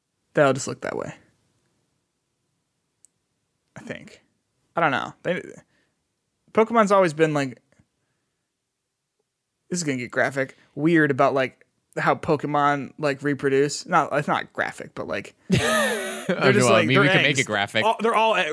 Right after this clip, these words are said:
Speaker 1: yeah. They're just, like, they all, they all lay eggs. And it's like, <laughs> "Wh-, what?" <laughs>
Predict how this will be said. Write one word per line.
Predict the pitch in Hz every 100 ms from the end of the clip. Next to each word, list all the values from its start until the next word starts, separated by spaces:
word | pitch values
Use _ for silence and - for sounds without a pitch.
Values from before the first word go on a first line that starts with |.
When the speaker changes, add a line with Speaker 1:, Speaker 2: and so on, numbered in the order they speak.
| 180
Speaker 1:
yeah. | 175 123 - - -
They're | 170 190
just, | 175 175
like, | 151
they | 190
all, | 196 196 190 160
they | 180
all | 180 175
lay | 170
eggs. | 156 151 135
And | 160
it's | 160
like, | 147 -
<laughs> | - - - -
"Wh-, | 175 - - - -
what?" | 165 311 392
<laughs> | 480